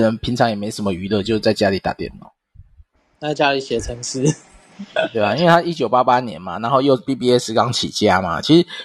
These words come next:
Speaker 1: B B S它这个时间来讲也是早啊。
Speaker 2: 嗯。
Speaker 1: 因为我们整个B B S是在，在台湾应该是在一九
Speaker 2: 九零吧，九，还是九，九五以后。
Speaker 1: 九-，九-，九零左右了，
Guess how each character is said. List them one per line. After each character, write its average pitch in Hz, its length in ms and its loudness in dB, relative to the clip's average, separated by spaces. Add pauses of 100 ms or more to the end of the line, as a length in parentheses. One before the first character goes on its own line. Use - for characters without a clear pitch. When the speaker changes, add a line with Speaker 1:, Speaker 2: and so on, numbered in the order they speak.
Speaker 1:
B 180 100 2
B 180 220 6
S 127 420 4 (160)
它 160 160 6
这 156 100 -4
个 135 100 -6
时 - 160 -16
间 127 140 4
来 117 120 6
讲 104 120 -2
也 90 100 -6
是 123 140 -2
早 52 280 0
啊。 50 100 -6 (480)
Speaker 2:
嗯。 139 140 -8
Speaker 1:
因 131 80 -8
为 170 60 4
我 151 80 6
们 127 180 0
整 113 220 -2
个 123 120 2
B 139 220 0
B 139 240 2
S 113 600 2
是 - 440 -6
在， 92 520 2
在 135 200 0
台 95 320 0
湾 110 200 2
应 110 100 -6
该 107 180 2
是 110 160 -10
在 107 240 4
一 123 260 -4
九 - 160 -4 (680)
Speaker 2:
九 131 240 4
零 120 280 -4
吧， 120 220 2 (380)
九， 151 220 2
还 165 200 0
是 190 80 6
九， 123 360 2 (400)
九 147 180 4
五 151 260 2
以 110 60 -12 (120)
后。 139 160 2
Speaker 1:
九-， 120 340 2
九-， 139 500 4 (220)
九 110 200 4
零 113 180 -2
左 107 160 0
右 104 240 4
了， - 240 -4